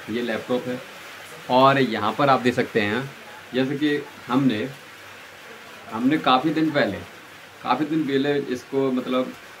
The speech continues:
यहाँ पर काफ़ी दिन पहले, मतलब लैपटॉप का लेने के लिए सोचा था, लेकिन हमने पहले मोबाइल ले लिया था, इसलिए इसको बाद में लिया। यहाँ पर देख सकते हैं, जैसे कि ये है, इसको हम आपको दिखाते हैं, इसमें कौन सा Windows इलेवन है या फिर Windows टेन है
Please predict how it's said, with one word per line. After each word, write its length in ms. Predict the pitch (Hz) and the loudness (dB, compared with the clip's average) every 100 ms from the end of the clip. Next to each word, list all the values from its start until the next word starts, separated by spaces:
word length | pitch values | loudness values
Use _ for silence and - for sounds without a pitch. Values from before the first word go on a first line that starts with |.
| - - - - - - - 120 | -20 -20 -20 -20 -20 -20 -10 -4
यहाँ 160 | 110 | -2
पर 160 | 113 156 | 0 -2
काफ़ी 320 | - 139 139 | 0 0 2
दिन 140 | 135 127 | 0 0
पहले, 320 | 127 113 127 | 0 2 2
मतलब 220 | 123 123 | 0 -2
लैपटॉप 460 | 117 113 - 127 123 | -2 -2 0 0 0
का 80 | |
लेने 400 | 110 104 110 120 127 | -2 0 0 0 2
के 100 | 131 | 0
लिए 80 | 117 | -2
सोचा 260 | 101 110 | -2 -2
था, 100 | 113 | -2
लेकिन 260 | 117 113 120 | -2 -4 -4
हमने 260 | 107 110 | -4 -4
पहले 260 | 113 110 110 | -2 -4 -2
मोबाइल 380 | 104 95 101 113 | -2 0 2 2
ले 100 | 117 | 2
लिया 220 | 104 98 | -2 -2
था, 140 | 101 127 - - - - - | -4 -8 -12 -20 -20 -20 -14
इसलिए 260 | - 151 151 | -6 0 2
इसको 280 | 131 - 143 | 0 -4 2
बाद 240 | 110 104 | 4 4
में 120 | 117 120 | 4 0
लिया। 280 | 101 90 90 - - - - - - 110 | 0 -4 -8 -16 -20 -20 -18 -18 -16 -6
यहाँ 200 | 120 135 | -2 0
पर 100 | 135 | 0
देख 140 | 110 | -2
सकते 220 | 98 92 | -6 -8
हैं, 60 | 98 | -4
जैसे 220 | 131 143 | -4 -2
कि 180 | 156 156 - 127 | -2 -4 -6 -6
ये 180 | 117 110 | -2 -2
है, 160 | 95 92 90 - - | -2 -6 -12 -12 -8
इसको 240 | 117 - | -6 -2
हम 160 | 165 156 | 0 2
आपको 220 | 139 143 | 0 0
दिखाते 400 | 127 107 107 107 | -2 2 2 2
हैं, 60 | 123 | -2
इसमें 160 | 131 131 | -4 -4
कौन 240 | 113 113 | -4 -4
सा 200 | 110 123 117 | 0 0 0
Windows 340 | 107 107 110 | -2 -4 -2
इलेवन 340 | 107 104 117 110 | 0 0 -2 -2
है 160 | 107 113 | 0 0
या 140 | 110 110 | 0 -4
फिर 200 | 113 110 | -2 -2
Windows 280 | 104 110 107 | -2 -4 0
टेन 240 | 107 113 | 0 0
है 160 | 104 | -2